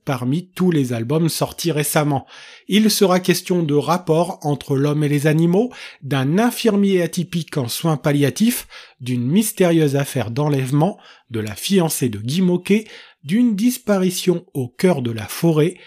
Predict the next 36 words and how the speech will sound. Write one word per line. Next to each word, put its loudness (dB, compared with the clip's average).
ou 4
encore -2
du -2
grand 2
retour 2
de 2
Goldorak. -2
Un -2
programme -2
chargé 0
et -2
de 0
qualité -2
que -2
l'on 0
vous 2
propose 0
de -4
découvrir -2
toutes 0
les 2
deux -2
semaines -4
en -6
notre 0
compagnie. -2
Cent -2
quatorzième 2
épisode -2
de 0
votre -6
podcast -4
Le -2
Bulleur, 0
le 2
podcast -2